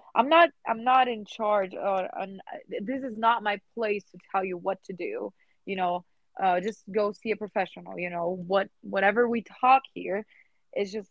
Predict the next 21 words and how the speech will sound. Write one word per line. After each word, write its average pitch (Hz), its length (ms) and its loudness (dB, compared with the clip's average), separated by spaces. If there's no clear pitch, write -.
experience 208 720 -6
or 202 140 -6
personal 269 540 -6
experience 190 500 -6
that 190 140 -2
we 180 100 0
go 180 260 -6
through, 202 320 -2
and 180 440 -2
we 185 120 -4
give 208 180 0
you 196 140 0
tips, - 500 -2
you - 140 -10
know. - 160 -18
Um, 185 460 2
and 202 360 4
I 240 120 6
opened 330 220 0
myself 254 460 2
to, 202 520 0